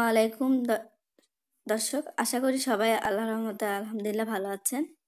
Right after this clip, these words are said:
আর আজকে আমি আপনাদেরকে টমেটো সস বানিয়ে দেখাবো। আর এই টমেটো সসটা কিন্তু ঘরে থাকা উপকরণ দিয়েই খুব সহজে ঝটপটভাবে আপনারা বানিয়ে ফেলতে পারবেন।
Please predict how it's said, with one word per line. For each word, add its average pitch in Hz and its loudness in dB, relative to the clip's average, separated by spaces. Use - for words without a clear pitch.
আর - 4
আজকে - 2
আমি 294 6
আপনাদেরকে 247 0
টমেটো 233 6
সস 214 4
বানিয়ে 214 0
দেখাবো। 214 -4
আর 208 2
এই 262 6
টমেটো 240 2
সসটা 226 2
কিন্তু 233 -4
ঘরে 208 0
থাকা 262 -2
উপকরণ 214 0
দিয়েই 233 0
খুব 330 -2
সহজে 220 2
ঝটপটভাবে 226 -4
আপনারা 208 -6
বানিয়ে 208 -4
ফেলতে 202 -4
পারবেন। 208 0